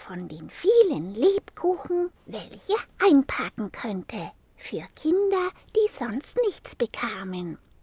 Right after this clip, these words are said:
da halfen die beiden ihr sogar. Das freute Lina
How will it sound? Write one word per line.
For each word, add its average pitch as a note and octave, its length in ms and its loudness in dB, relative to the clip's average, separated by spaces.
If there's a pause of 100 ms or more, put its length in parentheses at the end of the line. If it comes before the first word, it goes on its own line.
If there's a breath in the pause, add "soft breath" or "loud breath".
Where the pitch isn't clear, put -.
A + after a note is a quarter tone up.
(320)
da F#4 680 -2
halfen G#3 340 -2
die G3 160 -8
beiden G#3 480 -6
ihr G3 180 -8
sogar. - 600 -6 (1600)
Das - 460 -4
freute C#4 440 0
Lina F#3+ 440 -6